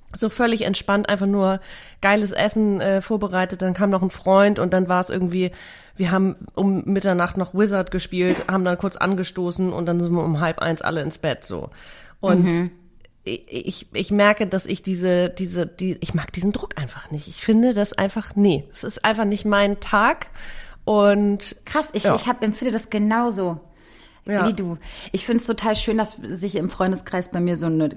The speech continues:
Speaker 2: schöne Tradition, ähm, eingeschlichen hat. Und zwar,
Speaker 1: Mhm.
Speaker 2: dass wir uns mittags immer am Silvester
Speaker 1: Mhm.
Speaker 2: treffen schon. Entweder gehen wir in die Markthalle oder wir gehen schön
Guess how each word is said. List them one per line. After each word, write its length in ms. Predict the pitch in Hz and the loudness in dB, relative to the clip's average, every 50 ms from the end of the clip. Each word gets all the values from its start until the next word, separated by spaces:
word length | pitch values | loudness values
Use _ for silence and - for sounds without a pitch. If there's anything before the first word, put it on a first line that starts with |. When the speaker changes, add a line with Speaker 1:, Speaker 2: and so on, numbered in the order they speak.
| - | -8
Speaker 2:
schöne 260 | - - - 185 185 | -8 -4 -2 -2 -2
Tradition, 840 | 170 - - 175 175 147 - - - - 226 254 294 302 285 269 262 - | -2 -4 -4 -4 -4 -4 -6 -6 -4 -2 0 2 6 6 6 6 4 2
ähm, 600 | - - 226 226 226 220 226 226 220 220 220 214 - - | 0 -2 0 0 0 0 0 0 0 0 0 -2 -2 -2
eingeschlichen 800 | 196 226 233 226 233 - - - 226 208 214 226 - 233 208 202 196 | 0 2 2 2 2 0 -2 0 2 2 2 2 2 0 0 0 0
hat. 220 | 190 196 - - | -2 -4 -4 -6
Und 140 | - 170 156 | -8 -8 -8
zwar, 260 | - - 165 165 175 | -6 -4 -2 0 2
Speaker 1:
Mhm. 320 | 220 226 202 185 208 208 214 | 2 2 2 4 2 2 2
Speaker 2:
dass 200 | 185 - - - | 2 0 -2 -2
wir 40 | |
uns 160 | 180 180 - - | -4 -2 0 2
mittags 420 | 202 202 - 240 208 208 - - | 2 2 2 0 -2 -2 -4 -8
immer 220 | - - 185 190 185 | -6 -4 -2 -2 0
am 180 | 170 180 175 170 | 0 -2 -2 -4
Silvester 440 | 165 160 156 165 170 247 214 233 320 | -4 -4 -2 0 0 0 2 2 2
Speaker 1:
Mhm. 100 | 359 381 | 2 2
Speaker 2:
treffen 220 | 359 214 - - 220 | 2 0 0 -2 -4
schon. 420 | - - - 208 208 208 208 208 | -4 -2 0 2 2 2 2 2
Entweder 320 | - - 170 156 - 160 156 | 0 -2 -4 -2 0 -2 -2
gehen 140 | 156 165 | 0 0
wir 60 | 160 156 | 0 0
in 60 | 160 | 0
die 60 | 160 | 2
Markthalle 640 | 175 202 202 202 202 - - - 185 170 170 170 165 | 2 4 4 4 2 0 -6 -4 -2 0 0 2 0
oder 240 | 160 156 156 151 147 | 2 0 0 -2 -4
wir 60 | 139 | -4
gehen 320 | 151 151 151 156 151 151 | -2 -2 0 0 0 -2
schön 400 | 143 - - 160 147 151 151 151 | -4 -4 -6 -2 -2 -2 -2 -2